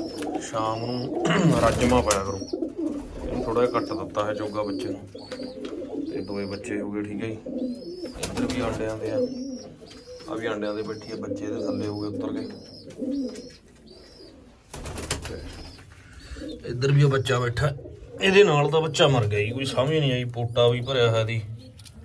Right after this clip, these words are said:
ਚੋਗਾ ਵੀ ਫੁੱਲ ਸੀਗਾ, ਐ ਨਹੀਂ ਵੀ ਚੋਗਾ ਨਹੀਂ ਸੀ। ਪਹਿਲੀ ਵਾਰੀ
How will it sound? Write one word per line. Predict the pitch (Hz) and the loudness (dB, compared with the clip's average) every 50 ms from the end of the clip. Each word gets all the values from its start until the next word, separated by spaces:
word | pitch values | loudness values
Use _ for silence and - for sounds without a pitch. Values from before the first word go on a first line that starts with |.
| - - - - - - - - - | -20 -20 -20 -20 -20 -20 -18 -12 -6
ਚੋਗਾ | 107 104 104 101 110 113 | -4 -4 -2 0 2 2
ਵੀ | 117 117 | 2 2
ਫੁੱਲ | 107 107 107 110 113 113 | 0 0 0 0 0 0
ਸੀਗਾ, | 104 113 120 131 131 120 117 - - - - - - - - - 247 - - - - - - - - - - - - | 0 0 0 0 0 0 -2 -2 -6 -10 -14 -16 -18 -20 -20 -18 -18 -18 -18 -18 -18 -18 -18 -16 -16 -14 -14 -12 -10
ਐ | - 101 104 107 | -6 -4 -2 -2
ਨਹੀਂ | 107 113 | -2 -2
ਵੀ | 113 113 | -2 -4
ਚੋਗਾ | 110 113 107 107 107 110 110 110 | -4 -2 -2 0 0 2 2 2
ਨਹੀਂ | 113 107 | 0 0
ਸੀ। | 104 113 - - - - - 254 - 240 220 - - - - - - - - - | -2 -4 -6 -4 -4 -4 -4 -4 -4 -6 -8 -8 -10 -14 -16 -18 -18 -12 -6 -4
ਪਹਿਲੀ | 113 120 139 151 147 | -2 -2 0 0 2
ਵਾਰੀ | 135 127 120 120 | 2 2 2 2